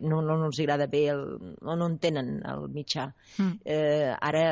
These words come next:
Speaker 1: per això jo vaig fer aquesta especialitat a l'Escola d'Interpretació Cinematogràfica, perquè penso que igual que els directors de teatre, doncs, estudien teatre si volen fer teatre, o els directors de cinema estudien cinema si volen fer cinema,
Speaker 2: Mm.
Speaker 1: els actors també tindrien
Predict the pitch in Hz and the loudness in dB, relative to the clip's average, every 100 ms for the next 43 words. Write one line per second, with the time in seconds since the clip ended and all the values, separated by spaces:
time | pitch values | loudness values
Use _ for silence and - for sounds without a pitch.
0 | 156 156 - - - - 175 156 160 135 | 2 -2 -8 -12 -10 -6 -4 -2 -2 -4
1 | - - 143 - 135 - 131 127 - 143 | -4 -6 -6 -4 -6 -4 -6 -6 -6 -4
2 | - 147 151 151 131 131 - 143 143 127 | -4 -4 -4 -4 -2 -4 -2 0 0 0
3 | 135 127 131 127 - 143 139 147 - 127 | -2 -4 -6 -8 -8 -4 -4 0 0 0
4 | 131 120 131 139 - 151 135 143 139 139 | -4 -4 -2 -2 -2 -4 -4 -4 -8 -4
5 | 147 135 147 139 139 131 - 123 143 135 | -4 -4 -4 -2 0 -2 -4 -6 -6 -6
6 | - 143 139 - 135 139 135 123 - - | -4 -4 -4 -2 -2 -2 -4 -6 -6 -8
7 | - - 131 131 135 135 - - 127 131 | -8 -6 -4 -2 -2 -4 -6 -4 0 0
8 | - - - 143 131 156 143 - 147 151 | -2 -6 -6 -4 -4 -4 -6 0 0 0
9 | 139 135 139 131 120 139 131 127 143 143 | -4 -4 -4 -6 -6 -4 -4 -2 0 0
10 | 135 123 - 131 123 - 139 139 127 - | 0 -4 -6 -4 -2 -2 0 0 -2 -6
11 | 151 139 - 139 - 180 170 170 - - | -6 -6 -2 -2 2 2 2 -2 -8 -10
12 | 185 175 247 147 156 139 160 147 - 139 | -8 -6 -4 -4 -4 -4 -2 -2 -4 -6
13 | 120 - 131 127 120 | -6 -6 -6 -4 -4